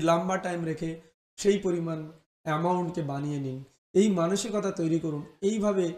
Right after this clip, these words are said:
যদি আপনি আপনার কাছে এক কোটি টাকা বানিয়ে ফেলতে পারেন, তাহলে কিন্তু আপনার ওই এক কোটি টাকা কিন্তু every month পঞ্চাশ হাজার টাকা বা ষাট হাজার টাকা বা সত্তর হাজার টাকা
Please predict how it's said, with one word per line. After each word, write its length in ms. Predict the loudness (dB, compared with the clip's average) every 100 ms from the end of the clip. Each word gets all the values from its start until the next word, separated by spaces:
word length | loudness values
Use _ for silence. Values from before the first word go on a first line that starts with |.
| -12 _ 0
যদি 160 | 4 6
আপনি 300 | 4 2 0 0 -4 -14 _
আপনার 340 | 0 2 2 2
কাছে 260 | 0 -2 0
এক 120 | -2 -2
কোটি 140 | -4 -2
টাকা 120 | -2
বানিয়ে 320 | -4 -4 -4 -6
ফেলতে 200 | -8 -10
পারেন, 260 | -10 -10 -10
তাহলে 280 | -8 -6 -6
কিন্তু 320 | -8 -10 -10 -10 -8
আপনার 240 | -6 -6 -6
ওই 80 | -6 -8
এক 60 | -8
কোটি 160 | -8 -6 -6
টাকা 140 | -6
কিন্তু 300 | -8 -8 -8 -6 -6
every 260 | -4 -4 -4 2
month 280 | 2 2 -4 -16 -20 _ _ _ _ _ -20 -12 -2
পঞ্চাশ 300 | 0 0 0 2
হাজার 160 | 0 -2
টাকা 120 | -4 -4
বা 60 | -2
ষাট 160 | 0 2
হাজার 160 | 2 0
টাকা 120 | -2 -2
বা 60 | -2
সত্তর 220 | 0 4
হাজার 160 | 4 4
টাকা 120 | -2